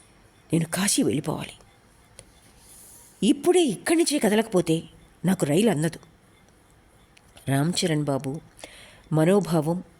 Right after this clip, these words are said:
మహిం గ్రహించాడు. ఆయన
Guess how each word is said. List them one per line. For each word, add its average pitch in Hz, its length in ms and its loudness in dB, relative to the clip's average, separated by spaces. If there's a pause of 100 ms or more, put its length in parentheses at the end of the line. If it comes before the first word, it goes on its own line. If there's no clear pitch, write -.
(120)
మహిం 139 260 0
గ్రహించాడు. - 560 -4 (2500)
ఆయన 190 480 0